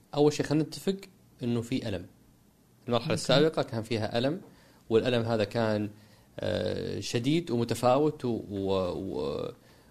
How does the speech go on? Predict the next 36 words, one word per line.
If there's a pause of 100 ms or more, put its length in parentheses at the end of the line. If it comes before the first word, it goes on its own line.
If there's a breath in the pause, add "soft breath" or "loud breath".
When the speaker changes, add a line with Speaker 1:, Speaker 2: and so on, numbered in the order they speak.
Speaker 1:
ومس
ناس
أكثر
من
ناس،
ولكن
ألم
عام. (340)
ما
أظن
في
أحد
سلم
من
هذا
الألم. (300)
لا
Speaker 2:
مهم.
Speaker 1:
قطاع
خاص، (460 soft breath)
ولا،
آه، (240 soft breath)
آه،
موظفين،
ولا (280 loud breath)
محافظين،
ولا
متفتحين.
ال-،
ال-، (460 soft breath)
الجميع
مسه
الألم
من
زوايا
مختلفة.